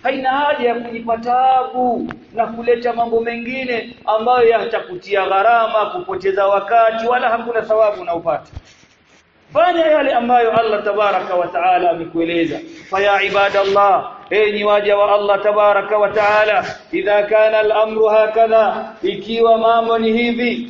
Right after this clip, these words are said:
fa kaifa liman ibtada'a bid'ata al-ihtifali bi mawlidin nabi sallallahu alayhi wa sallam, za'ma annahu khairun. Ni vipi yule ambaye amezua bid'a ya kufanya sherehe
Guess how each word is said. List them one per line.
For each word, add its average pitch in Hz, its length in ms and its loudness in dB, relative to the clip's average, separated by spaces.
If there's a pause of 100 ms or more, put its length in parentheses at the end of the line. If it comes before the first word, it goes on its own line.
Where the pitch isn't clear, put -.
(120)
fa 196 160 0
kaifa 226 460 -2
liman 190 340 -4
ibtada'a 180 640 -2
bid'ata 180 560 -4
al-ihtifali 170 800 -4
bi 160 100 -4
mawlidin 160 480 -2
nabi 147 280 -6
sallallahu 139 640 -4
alayhi 127 220 -4
wa 123 60 -8
sallam, 175 360 -2 (460)
za'ma 196 800 0
annahu 165 560 0
khairun. 160 600 -4 (640)
Ni 175 120 -4
vipi 208 460 -4
yule 190 180 -4
ambaye 185 600 2 (300)
amezua 175 680 -2
bid'a 214 460 0
ya 180 200 0
kufanya 185 520 -4
sherehe 226 840 0